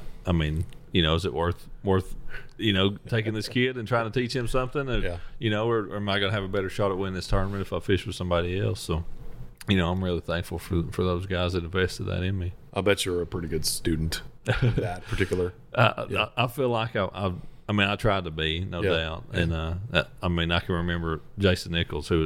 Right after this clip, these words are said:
Speaker 1: is who I fished with a lot
Speaker 2: Mm-hmm.
Speaker 1: growing up.
Speaker 2: Mm-hmm.
Speaker 1: And he,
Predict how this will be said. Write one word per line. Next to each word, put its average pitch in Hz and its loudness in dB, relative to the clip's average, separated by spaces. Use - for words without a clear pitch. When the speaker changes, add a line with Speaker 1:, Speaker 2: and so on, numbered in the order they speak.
Speaker 1:
is 78 -8
who 85 2
I 76 0
fished - -2
with 80 -4
a 80 -2
lot 82 0
Speaker 2:
Mm-hmm. 87 -2
Speaker 1:
growing 80 -2
up. 82 -2
Speaker 2:
Mm-hmm. 92 0
Speaker 1:
And 82 6
he, 120 6